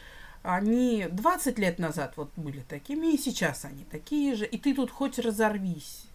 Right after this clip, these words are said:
и ты не, не сделаешь это быстрее. Хоть ты там какой-то, ты трижды скоростной у тебя будет интернет, не сделаешь ты этого быстрее. Поэтому, э, общий срок, соответственно, короткий, поэтому,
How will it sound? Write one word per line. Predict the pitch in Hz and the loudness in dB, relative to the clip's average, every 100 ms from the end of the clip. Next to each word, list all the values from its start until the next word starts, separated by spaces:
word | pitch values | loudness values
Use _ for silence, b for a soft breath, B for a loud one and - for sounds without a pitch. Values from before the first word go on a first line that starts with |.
| - | -12
и | 175 | -8
ты | 185 | -4
не, | 190 196 | 0 0
не | 214 214 240 254 | 2 2 4 4
сделаешь | 220 262 269 208 175 | 2 2 2 2 0
это | 190 185 | -6 -4
быстрее. | 180 175 - - 160 143 - - B B B B B B B - | -2 -2 -6 -10 -12 -12 -18 -20 B B B B B B B -6
Хоть | - 277 - | -2 -2 0
ты | 277 254 | 0 2
там | 254 240 | 2 2
какой-то, | 247 269 247 - | 0 0 -2 -2
ты | 226 | -2
трижды | 220 247 240 208 | 0 -2 0 0
скоростной | 214 - 226 220 220 160 | -2 0 0 0 0 0
у | 143 | -2
тебя | - 143 131 | -8 -12 -12
будет | - 151 185 | -10 -8 -4
интернет, | 185 233 262 247 | 0 2 2 2
не | 240 277 | 8 8
сделаешь | 240 196 190 165 127 - - - | 8 4 0 0 -2 -10 -16 -16
ты | - | -14
этого | - - 151 - | -14 -12 -12 -12
быстрее. | 170 - - 175 180 - B B B B B - | -14 -16 -16 -16 -16 -16 B B B B B -8
Поэтому, | - 220 247 254 269 262 247 196 214 208 214 | -2 0 2 4 4 4 2 2 0 0 2
э, | 254 | 4
общий | 240 - 226 | 2 2 -2
срок, | - 226 190 - | 2 2 2 -4
соответственно, | - 180 190 170 - 160 151 147 | -4 -2 -2 -4 -4 -4 -4 -4
короткий, | - 254 339 339 294 277 | 0 2 2 0 -2 -2
поэтому, | - 185 214 220 220 208 | 0 -2 0 0 0 -2